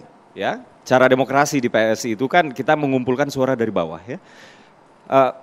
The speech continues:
D P W, D P W sampai dengan D P D kami kumpulkan ya. Setelah kami kumpulkan, hasilnya yang keluar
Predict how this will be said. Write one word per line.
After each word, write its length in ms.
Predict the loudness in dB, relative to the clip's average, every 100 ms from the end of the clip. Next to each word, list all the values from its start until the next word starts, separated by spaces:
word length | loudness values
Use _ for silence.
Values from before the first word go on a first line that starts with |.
| -8
D 160 | 4 6
P 160 | 8 8
W, 40 | 8
D 80 | 6
P 160 | 6 8
W 240 | 8 8
sampai 320 | 4 4 4
dengan 160 | 4 4
D 80 | 4
P 160 | 4
D 80 | 2
kami 240 | 2 0
kumpulkan 480 | -2 -2 0 -2 -6 -14 -20 _ _
ya. 240 | -8 -8 -8 _ -20 -20 -4
Setelah 320 | 2 6 6
kami 240 | 6 6
kumpulkan, 560 | 4 6 6 6 -2 -2
hasilnya 720 | -2 0 2 2 2 0 -2
yang 160 | -2 -2
keluar 480 | 0 2 0 -4